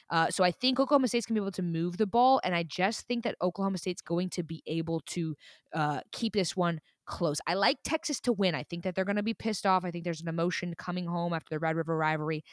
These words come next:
Uh, I think there's some, some, some pissed offedness from the Te-, the Longhorns, but I think Oklahoma State keeps it close. I don't think that Texas covers this, uh, five-point spread at home. Um, and, and, and I would be willing to say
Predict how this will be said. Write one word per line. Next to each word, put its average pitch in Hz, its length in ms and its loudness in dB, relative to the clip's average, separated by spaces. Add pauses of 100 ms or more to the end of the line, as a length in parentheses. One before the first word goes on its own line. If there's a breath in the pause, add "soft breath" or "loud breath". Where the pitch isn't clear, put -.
(220 soft breath)
Uh, 143 60 -2
I 160 160 2
think 160 140 -6
there's 170 180 -4
some, 156 80 -10
some, 160 240 -10
some 156 180 -6
pissed - 260 -6
offedness 151 580 -2 (340 soft breath)
from 214 460 6
the 180 100 0
Te-, 190 200 -2 (180)
the 180 120 2
Longhorns, 190 440 4 (320 loud breath)
but 190 100 2
I 180 80 4
think 247 240 2
Oklahoma 208 260 2
State 190 220 -4
keeps 185 220 -6
it - 60 -10
close. 175 200 -2
I 156 80 0
don't 180 240 0
think 180 240 -2
that - 140 -6
Texas 170 340 -4
covers 160 360 -4
this, 151 280 -4
uh, 143 120 0
five-point 147 440 -2
spread 147 220 -4
at - 80 -4
home. 151 280 -4 (300 soft breath)
Um, 147 240 0
and, 165 160 -4
and, 175 220 -2
and 175 160 -2
I 165 80 0
would 190 260 2
be 202 120 2
willing 185 320 2
to 151 120 -10
say 170 400 0